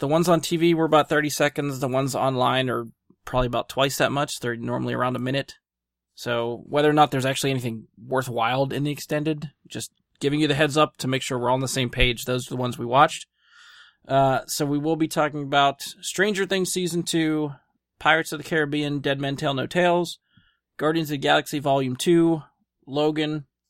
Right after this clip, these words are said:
Transformers: The Last Knight, and Fate of the Furious. Uh, and then a day or two ago, I guess now, uh, we also got a trailer for Iron Fist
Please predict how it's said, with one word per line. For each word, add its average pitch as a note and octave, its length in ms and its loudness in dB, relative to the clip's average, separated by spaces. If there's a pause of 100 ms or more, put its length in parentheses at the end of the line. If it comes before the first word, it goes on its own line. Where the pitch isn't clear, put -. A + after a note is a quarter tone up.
(180)
Transformers: D3+ 640 -4
The C#3+ 60 -6
Last C3+ 300 2
Knight, B2+ 400 -2 (420)
and B2+ 320 -6
Fate C3 300 -4
of B2 160 -8
the A2+ 60 -14
Furious. - 640 -12 (720)
Uh, A#2 360 -8
and C3 140 -4
then C3+ 440 -2 (160)
a B2+ 80 -8
day D3 220 2
or D3 80 2
two C3 220 -4
ago, A2+ 240 -4
I G#2+ 80 -6
guess A#2 240 -12
now, A#2+ 360 -8 (100)
uh, A#2+ 180 -8
we C3 120 -4
also C#3 180 -4
got C#3 140 0
a - 20 -8
trailer C3+ 360 -2
for B2 680 -2
Iron C3+ 200 -4
Fist - 380 -4